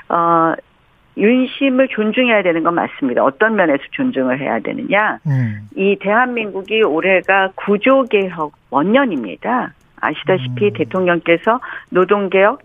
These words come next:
Speaker 1: 연금개혁, 교육개혁을
Speaker 2: 음.
Speaker 1: 하시겠다고 했습니다.
Speaker 2: 예.
Speaker 1: 잘 아시지 않습니까?
Speaker 2: 예.
Speaker 1: 사실 저는 이 문제는 지금 대한민국이 가장 필요로 하는 일이고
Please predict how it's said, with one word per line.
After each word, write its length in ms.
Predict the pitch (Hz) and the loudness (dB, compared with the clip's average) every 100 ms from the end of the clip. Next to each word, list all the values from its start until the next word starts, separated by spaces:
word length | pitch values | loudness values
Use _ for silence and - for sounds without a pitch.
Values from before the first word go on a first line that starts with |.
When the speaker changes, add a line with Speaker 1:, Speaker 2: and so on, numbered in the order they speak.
| - | -2
Speaker 1:
연금개혁, 680 | 160 160 170 156 156 165 180 | -2 -2 -6 -2 0 0 -4
교육개혁을 680 | - 175 160 143 156 117 117 | 0 2 2 2 0 0 -2
Speaker 2:
음. 60 | |
Speaker 1:
하시겠다고 580 | 165 - - 151 104 - | -6 -6 -4 -4 -6 -8
했습니다. 600 | 71 - - - - - 160 | -10 -12 -12 -12 -8 -2 0
Speaker 2:
예. 180 | 139 123 | 2 2
Speaker 1:
잘 80 | 151 220 | 0 -2
아시지 260 | - - | -4 0
않습니까? 460 | 143 233 - - 156 | 0 0 -6 -4 0
Speaker 2:
예. 200 | 139 170 - - - - - - | 2 0 -2 -8 -8 -10 -14 0
Speaker 1:
사실 400 | 262 254 269 254 | 0 2 2 4
저는 380 | 214 208 226 170 | 2 2 2 2
이 80 | |
문제는 800 | 180 214 233 220 175 147 180 170 139 | 4 4 4 4 4 4 4 2 0
지금 200 | 185 190 | -2 -2
대한민국이 1000 | 151 135 180 202 190 180 - 165 202 220 - - - | 0 0 2 2 2 0 0 0 2 0 -2 -18 -8
가장 500 | - - - 330 359 320 | -2 0 2 2 2 0
필요로 460 | - 311 294 247 | -2 0 4 4
하는 380 | 233 208 180 175 | 2 -2 -2 0
일이고 400 | 156 151 151 202 | 2 2 2 2